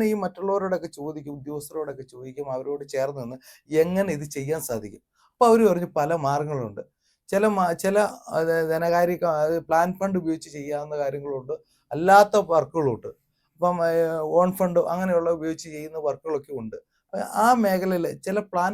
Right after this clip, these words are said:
ഫണ്ടുകൾ ചില വർക്കുകൾ ചെയ്യാൻ പറ്റത്തില്ല, ചിലതിനുണ്ട്.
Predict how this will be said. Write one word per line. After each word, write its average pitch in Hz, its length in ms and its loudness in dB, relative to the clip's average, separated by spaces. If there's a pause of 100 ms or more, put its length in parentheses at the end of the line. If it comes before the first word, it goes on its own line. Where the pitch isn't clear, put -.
ഫണ്ടുകൾ 214 400 -4
ചില 180 220 -4
വർക്കുകൾ 165 360 -4
ചെയ്യാൻ 147 300 -6
പറ്റത്തില്ല, 117 440 -8 (340)
ചിലതിനുണ്ട്. 160 500 -4